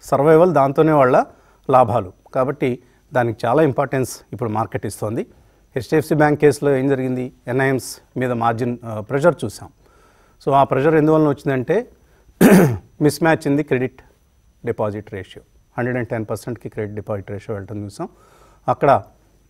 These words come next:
ఈ బ్యాంక్ ఏ విధంగా డిపాజిట్స్ రైజ్ చేయగలుగుతుంది, cost of capital-ని ఏ విధంగా కంట్రోల్ చేసుకోగలుగుతుంది, ఈ కన్సర్న్స్ అన్నీ మనకి మార్కెట్స్లో కనిపించాయి. Of course, last two days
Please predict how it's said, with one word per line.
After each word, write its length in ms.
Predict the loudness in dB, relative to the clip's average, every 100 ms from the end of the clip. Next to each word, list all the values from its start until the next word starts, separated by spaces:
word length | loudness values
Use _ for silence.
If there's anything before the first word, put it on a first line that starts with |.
| _ _ _ _ _ _ -12 -4
ఈ 80 | 0
బ్యాంక్ 360 | 2 2 2
ఏ 100 | 2
విధంగా 300 | 4 4 4
డిపాజిట్స్ 480 | 4 4 2 2 0
రైజ్ 240 | -4 -2
చేయగలుగుతుంది, 480 | -4 -4 -6 -8 -8
cost 320 | -4 -4 0 -2
of 60 | 0
capital-ని 360 | 0 -2 -2 -4
ఏ 20 |
విధంగా 260 | -4 -4 -6
కంట్రోల్ 360 | -6 -6 -6 -8
చేసుకోగలుగుతుంది, 540 | -10 -10 -10 -10 -10 -8
ఈ 60 |
కన్సర్న్స్ 440 | -4 -4 -2 -2 0
అన్నీ 200 | 2 4
మనకి 380 | 2 0 -4 -4 _ _ _ _ _ -2
మార్కెట్స్లో 420 | -2 0 -2 -2
కనిపించాయి. 580 | -2 -2 -4 -8 -10 -16 -16 _ _
Of 80 | -6 0
course, 140 | 0 2 2
last 220 | 2 -2 -20 _
two 100 | -2 2
days 140 | 2